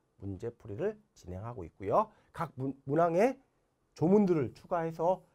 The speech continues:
여러분들이 시간 내서 이런 부록에 있는 조문들을 찾아보기보다는 바로 문제 풀고 해당되는 조문 한 번 더 보고, 네, 문제 풀고 조문 보고, 문제 풀고 조문 보고,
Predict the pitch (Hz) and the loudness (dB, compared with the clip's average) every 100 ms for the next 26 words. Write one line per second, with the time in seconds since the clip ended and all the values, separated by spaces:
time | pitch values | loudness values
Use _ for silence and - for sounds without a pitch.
0 | _ 113 151 185 175 175 220 226 _ _ | _ -2 2 0 -2 -2 -2 -4 _ _
1 | - - 262 247 233 214 196 220 233 233 | -18 -4 0 0 -2 -4 -2 2 2 0
2 | _ 139 175 170 - 180 196 185 175 196 | _ 0 2 2 4 4 6 4 4 0
3 | 190 147 165 180 175 185 - - 262 233 | 0 0 0 2 0 -2 -6 -6 -4 -4
4 | 214 175 165 170 269 - _ _ - 131 | -6 -6 -2 0 -2 -4 _ _ -8 -4
5 | 175 139 139 151 - 202 202 269 269 - | -4 -2 -4 -6 -8 -8 -2 -4 -4 -12
6 | _ _ _ 208 208 202 180 160 131 127 | _ _ _ -6 -4 -4 -4 -8 -10 -10
7 | 139 127 120 104 - 98 98 80 _ _ | -8 -10 -10 -12 -12 -10 -10 -12 _ _
8 | _ _ _ _ _ - - - - 160 | _ _ _ _ _ -18 -18 -16 -6 -2
9 | 262 233 247 285 240 175 165 117 104 175 | -2 -2 -2 -2 -2 -2 -2 -4 -2 -2
10 | 247 247 233 240 165 143 101 85 | -4 -4 -8 -8 -6 -6 -8 -10